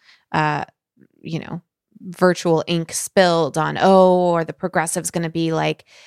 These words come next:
the Freedom Caucus, the Tea Party that voted no on everything and gave their leadership fits?" And, and we've really seen the current iteration of progressive leaders, they give leadership trouble. They push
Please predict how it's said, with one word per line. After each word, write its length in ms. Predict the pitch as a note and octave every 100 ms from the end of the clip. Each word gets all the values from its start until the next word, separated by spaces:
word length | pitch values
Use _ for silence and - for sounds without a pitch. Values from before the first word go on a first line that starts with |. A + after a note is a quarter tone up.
| - _
the 60 | -
Freedom 340 | - A3+ F#3+
Caucus, 400 | F3 E3+ F3 D#3+
the 100 | -
Tea 220 | - A3+
Party 460 | G3+ F3+ F3 E3 D#3+
that 180 | C#3 -
voted 300 | G3+ G3 F#3
no 100 | F#3
on 140 | F3
everything 580 | E3+ E3+ D#3+ E3+ D#3+ D#3+
and 180 | D#3 D#3
gave 200 | G#3 F#3
their 160 | E3+
leadership 440 | E3+ E3 D#3+ - -
fits?" 380 | - D#3+ D#3+ E3
And, 140 | D#3+ - - -
and 140 | G3
we've 180 | A3 A3
really 440 | D#4+ G4+ F#4+ C4+
seen 580 | G#3+ A3 G#3+ G3 F3+ F3 _ _ _ _
the 100 | F3
current 540 | - - C4+ C4 A3+ -
iteration 580 | F3+ E3+ E3 E3 D#3+
of 140 | D#3+ D3+
progressive 500 | D#3+ D#3+ D#3+ - D#3
leaders, 400 | D#3 D#3 D#3 - - _ -
they 380 | D#3+ G3+ D#4+
give 600 | D4+ D4 D4+ C4+ _ - _ -
leadership 480 | A#3 A#3+ A#3 G3+ _
trouble. 720 | - A#3 F#4+ - - - A3 _ _
They 100 | G3+
push 580 | G3 _ B3+ A#3 -